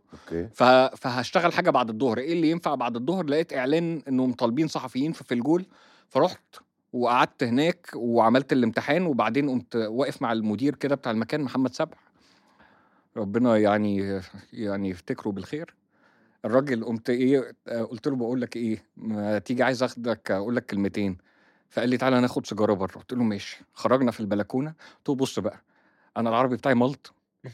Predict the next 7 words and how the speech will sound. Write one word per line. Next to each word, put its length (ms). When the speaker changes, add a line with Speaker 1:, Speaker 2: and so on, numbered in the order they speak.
Speaker 2:
وضايع، 640
أنا 100
ما 100
أعرفش، 340
ما 240
بعرفش 340
أكتب. 260